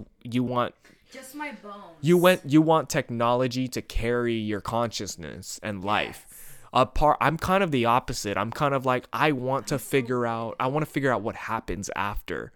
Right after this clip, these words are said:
Speaker 1: consciousness. You know what I mean? Like
Speaker 2: But what if nothing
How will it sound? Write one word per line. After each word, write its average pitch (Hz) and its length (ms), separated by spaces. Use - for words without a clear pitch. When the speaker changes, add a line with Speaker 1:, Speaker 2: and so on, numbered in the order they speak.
Speaker 1:
consciousness. 87 840
You 107 140
know 107 80
what 107 100
I 107 40
mean? 120 400
Like 117 280
Speaker 2:
But 226 240
what 226 160
if 247 140
nothing 196 760